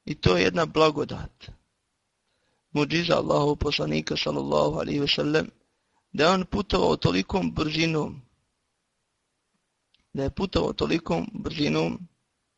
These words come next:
sa Allahom dozvolom, da je izašao iz te orbite vremena i putovao u nebeske sfere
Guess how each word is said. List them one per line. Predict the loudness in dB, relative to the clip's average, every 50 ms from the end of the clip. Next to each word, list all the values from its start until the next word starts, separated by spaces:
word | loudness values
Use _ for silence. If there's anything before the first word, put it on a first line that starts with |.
| _ _ _ _ _ _ _ _ _ _ _ _ _ _ _ _ _ _ _ _ _ _ _ _ _ _ _ _ _ _ _ _ _ _ _ _ _ _ _ _ _ _ _ _ _ _ _ _ _ _ _ _ _ -4 -2
sa | 0 0
Allahom | 2 2 2 4 4 4 2 0 0
dozvolom, | 2 2 0 0 0 0 0 0 0 0 -2 -4 -8 _ _ _ _
da | -6 -2 0 0 2
je | 2 0
izašao | 0 0 0 0 0 0 0 0
iz | -2 -4 -2
te | 0 2 2
orbite | 2 2 0 -2 -4 -4 -2 -4 -2
vremena | -2 0 0 0 0 0 -2 -4 -8 -12 -14 -16 _ _ _ _
i | -8 -8 -6
putovao | -4 -4 -4 -2 0 0 0 2 0
u | 0
nebeske | 0 0 0 0 0 0 0 -2 -4 -2
sfere | -2 -2 -2 0 0 0 2 2 0 0